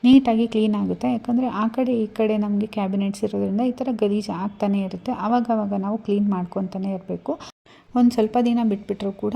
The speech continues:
ಈ ರೀತಿ ಕಲೆಗಳು ಆಗಿಬಿಡುತ್ತೆ. ನಮ್ಮದು ವೈಟ್ ಕ್ಯಾಬಿನೆಟ್ಸ್ ಆಗಿರೋದ್ರಿಂದ ಸ್ವಲ್ಪ ಎದ್ದು ಕಾಣಿಸ್ಬಿಡುತ್ತೆ ಆಯಿಲ್ ಕಲೆಗಳೆಲ್ಲ. So ಹಾಗಾಗಿ ಆದಷ್ಟು ನಾನು ಚಿಮ್ನಿ ಜಾಸ್ತಿ ಯೂಸ್ ಮಾಡೇ ಮಾಡ್ತೀನಿ. ಹಾಗೆ ಅದಾದಮೇಲೆ ಈ ಸ್ಪಾಂಜ್ ಕಿಚನ್ ಕ್ಲೀನರಿಂದ ನಾನು ಈ ಥರ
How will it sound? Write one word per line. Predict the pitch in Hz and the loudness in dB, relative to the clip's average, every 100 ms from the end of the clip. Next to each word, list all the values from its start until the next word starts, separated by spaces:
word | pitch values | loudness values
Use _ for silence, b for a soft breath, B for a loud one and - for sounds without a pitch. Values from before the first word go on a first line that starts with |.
| 262 | 0
ಈ | 226 | 0
ರೀತಿ | 202 202 240 | 0 0 -4
ಕಲೆಗಳು | - 208 196 185 185 | -4 -2 -2 -2 -4
ಆಗಿಬಿಡುತ್ತೆ. | 220 190 185 180 175 247 | -2 -4 -4 -4 -4 -2
ನಮ್ಮದು | 254 254 233 | 2 2 2
ವೈಟ್ | 196 202 | 2 0
ಕ್ಯಾಬಿನೆಟ್ಸ್ | - 220 208 202 202 | -2 -2 0 -4 -2
ಆಗಿರೋದ್ರಿಂದ | 185 185 180 180 | -4 -4 -4 -4
ಸ್ವಲ್ಪ | 220 202 202 | -2 -4 -2
ಎದ್ದು | 214 196 185 226 | -2 -2 -4 -4
ಕಾಣಿಸ್ಬಿಡುತ್ತೆ | 220 196 196 - 185 180 202 | -2 -2 -2 -4 -8 -6 -4
ಆಯಿಲ್ | 185 180 185 | -2 -2 -4
ಕಲೆಗಳೆಲ್ಲ. | 190 185 185 180 175 233 262 B B B | -4 -4 -4 -4 -2 -4 -6 B B B
So | 254 | 0
ಹಾಗಾಗಿ | 240 226 214 233 | 2 0 0 -2
ಆದಷ್ಟು | 180 190 226 - 240 | -2 -2 -2 -2 0
ನಾನು | 233 | 0
ಚಿಮ್ನಿ | 220 214 196 202 | -2 -2 0 0
ಜಾಸ್ತಿ | 202 180 - | -2 -4 -4
ಯೂಸ್ | 196 202 208 196 | -2 -2 -2 -2
ಮಾಡೇ | 175 180 | -2 -2
ಮಾಡ್ತೀನಿ. | 190 175 170 - 196 285 B B B B B | -2 -4 -6 -4 -2 -2 B B B B B
ಹಾಗೆ | - 285 277 | 4 6 6
ಅದಾದಮೇಲೆ | 277 220 202 190 214 | 4 4 2 0 0
ಈ | 240 | -2
ಸ್ಪಾಂಜ್ | 233 220 214 233 - 208 | -2 -2 0 0 -2 -6
ಕಿಚನ್ | 214 220 208 | -4 -2 -2
ಕ್ಲೀನರಿಂದ | 208 196 190 185 185 | 0 0 0 -4 -4
ನಾನು | 185 185 233 233 | -4 -4 -6 -6
ಈ | 214 | -6
ಥರ | 208 | -4